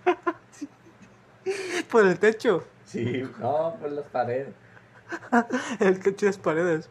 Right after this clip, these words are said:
Speaker 2: Sí, güey.
Speaker 1: Una pared amarilla, la otra, la otra rosa, el techo blanco, ¿no? Estamos en un Duvalín.
Speaker 2: El Duvalín.
Speaker 1: <laughs> Empecé a cantar el himno nacional.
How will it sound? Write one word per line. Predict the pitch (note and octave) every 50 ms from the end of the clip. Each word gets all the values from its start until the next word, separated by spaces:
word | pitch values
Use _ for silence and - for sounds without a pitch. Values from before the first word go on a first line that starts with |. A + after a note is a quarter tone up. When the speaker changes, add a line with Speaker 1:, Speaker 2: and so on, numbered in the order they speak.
| - - -
Speaker 2:
Sí, | - A#2+ A#2+ A#2 A#2+ B2+
güey. | B2+ B2+ C3 C3+ C3+
Speaker 1:
Una | C#3+ E3 F3 F3+
pared | F3 E3+ E3 F3
amarilla, | F3 F3 E3 D#3 D#3+ E3 F3+ F#3 F#3
la | F#3+ A3
otra, | - - F3+ E3 G#3 F#3+ E3+ - - - - - _ _ _ _ - - - - - - _
la | F3+ D#3+ F3+
otra | E3+ F3 - F3+ F#3
rosa, | E3+ E3+ F3+ F3+ F3+ - - A3+ A3 - - -
el | F3+ F3 -
techo | - D#3+ D#3+ - G3 F3+
blanco, | E3+ F3 F3+ F#3 F#3 F#3 F3+ E3+
¿no? | E3+ F3+ G3+ - - - - - _ - - - - - - - - - - -
Estamos | - - E3+ E3 E3
en | E3+ E3+
un | D#3+ D#3 D#3 D#3
Duvalín. | E3+ E3+ E3+ E3 D3+ D3 D3 D3+ D#3+ - - - _ _ - - - - - - - _ - - _ - - - _ - - - - - _ - -
Speaker 2:
El | B2+ A#2+ A2+
Duvalín. | A2+ A2 A2 G#2+ G#2+ G#2+ G#2+ G#2 G2+ G#2 A2 A#2 A#2+ - - - - - - _ _ - - - - - - _ - -
Speaker 1:
<laughs> | - - - - - - - - - - C4 - - -
Empecé | G#3 F3 - - F#3+ F#3 - E3
a |
cantar | - - F#3 E3 - E3+ E3
el | E3
himno | D#3+ E3 F3
nacional. | F3+ F3+ F3 - E3+ D3 C3+ B2 B2 B2+